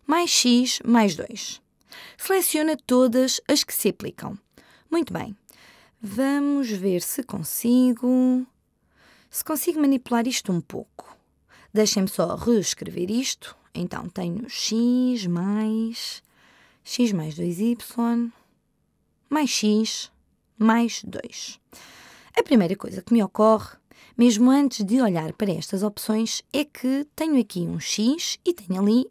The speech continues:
um x. Bom, se tenho um x e depois posso adicioná-lo a outro x, isso seria dois x. Então, poderia reescrever isto. Deixem-me fazê-lo numa cor diferente.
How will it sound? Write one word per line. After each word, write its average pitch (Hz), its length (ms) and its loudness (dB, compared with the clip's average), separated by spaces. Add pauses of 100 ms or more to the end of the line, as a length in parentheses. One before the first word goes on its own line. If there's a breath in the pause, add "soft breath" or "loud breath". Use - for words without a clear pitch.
um 311 120 -2
x. - 500 -4 (520 loud breath)
Bom, 196 260 4 (320 soft breath)
se - 220 2
tenho 190 320 2
um 240 40 8
x 226 760 0
e 208 120 2
depois - 300 0
posso 214 480 4
adicioná-lo 170 680 -2
a 196 40 2
outro 175 300 0
x, 202 420 0 (220 loud breath)
isso 269 200 0
seria 269 440 0
dois 208 300 2
x. - 480 -2 (580 soft breath)
Então, 214 480 2
poderia 180 460 0
reescrever 170 720 -2
isto. - 520 0 (600)
Deixem-me 180 500 0
fazê-lo 196 420 -2
numa 165 240 0
cor 175 200 -10
diferente. 208 720 -2